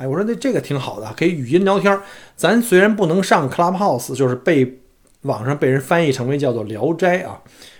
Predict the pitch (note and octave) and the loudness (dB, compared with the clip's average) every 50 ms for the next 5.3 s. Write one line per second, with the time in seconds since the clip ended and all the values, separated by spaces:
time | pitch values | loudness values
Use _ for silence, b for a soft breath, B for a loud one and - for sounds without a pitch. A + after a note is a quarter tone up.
0 | B B - A#2+ C3 C3 C#3 B2 A2+ A2+ B2 C3 B2+ - - - - - E3+ B2+ | B B -4 -4 -2 0 0 -2 -2 -2 -2 -4 -4 -4 -6 -6 -4 -2 0 0
1 | G#2+ A#2 A#2 A2 G2+ - - - - G#2+ A2+ - - B B B B B B B | 2 2 2 2 2 -2 -4 -4 -4 -4 -6 -10 -14 B B B B B B B
2 | B B B - D#3+ F#3 A3+ G#3+ - A#3+ G#3 F3+ - - - G#3+ G#3+ G#3 F#3 F#3+ | B B B 0 0 0 0 2 2 4 4 2 2 0 -4 -2 0 2 0 0
3 | - - - - D4 D4 C#4 A3 E3 C#3+ C#3+ C3+ - A2 - F2 F#2+ G2+ G#2 A#2 | 0 -2 0 2 2 4 4 2 2 0 0 -2 -4 -8 -8 -12 -12 -12 -10 -6
4 | C#3 E3 D#3+ D3 - - - F#3 A3 A3 F3+ C#3 D#3 E3 D#3+ C#3 B2 A#2 A2 G2 | -6 -4 -4 -6 -6 -6 -6 -4 -2 -2 -2 0 2 2 2 2 2 -2 -4 -6
5 | F#2+ A#2+ C3 B2+ B2+ B | -4 -4 -4 -4 -4 B